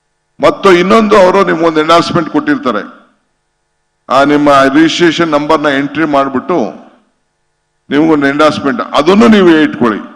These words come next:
ಅದು ನಮ್ಗೆ ಕೊಡಕ್ ಹೋಗ್ಬೇಡಿ. ಬೇರೆ ಅರ್ಜಿಗಳನ್ನ ಈ ಒಂದು ಕಾಪಿನ ನನ್ನ ಕೈ ಕೊಡಿ, ಏನ್ ತೊಂದರೆ ಏನಿಲ್ಲ.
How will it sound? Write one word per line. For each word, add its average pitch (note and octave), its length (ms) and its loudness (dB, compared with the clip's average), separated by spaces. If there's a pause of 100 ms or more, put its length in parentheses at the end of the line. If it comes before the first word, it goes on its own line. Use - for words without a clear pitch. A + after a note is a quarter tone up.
(200)
ಅದು D3+ 160 0
ನಮ್ಗೆ D#3+ 240 -2
ಕೊಡಕ್ C3+ 220 -2
ಹೋಗ್ಬೇಡಿ. F#2+ 520 -12 (1040)
ಬೇರೆ G#3 240 4
ಅರ್ಜಿಗಳನ್ನ F#3 680 2
ಈ F3 120 2
ಒಂದು D#3+ 300 0
ಕಾಪಿನ F3+ 460 2
ನನ್ನ D#3+ 160 -2
ಕೈ D#3 180 -4
ಕೊಡಿ, C3 260 0
ಏನ್ B2 360 -4
ತೊಂದರೆ A#2+ 320 -2
ಏನಿಲ್ಲ. G#2+ 260 -4